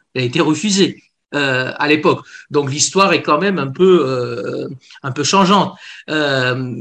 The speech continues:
il, il s'agit d'une rhétorique pure et dure selon laquelle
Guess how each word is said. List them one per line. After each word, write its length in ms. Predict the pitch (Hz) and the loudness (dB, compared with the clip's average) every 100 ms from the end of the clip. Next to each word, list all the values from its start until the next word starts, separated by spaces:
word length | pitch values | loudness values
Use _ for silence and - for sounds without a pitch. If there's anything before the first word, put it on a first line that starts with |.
| 139 | -10
il, 260 | 147 170 165 | -8 -6 -4
il 80 | |
s'agit 460 | 139 196 185 233 175 | 2 2 4 2 2
d'une 340 | 185 208 190 - | 2 2 2 -2
rhétorique 800 | 160 156 196 196 196 180 196 - - 190 | -4 0 2 4 4 4 0 -4 -10 -4
pure 240 | 196 156 | -2 0
et 80 | 135 | -2
dure 420 | 123 165 214 220 | -4 -6 -6 -4
selon 260 | - 175 185 | -2 2 4
laquelle 680 | 160 147 - 170 208 254 | 4 0 -2 0 0 -2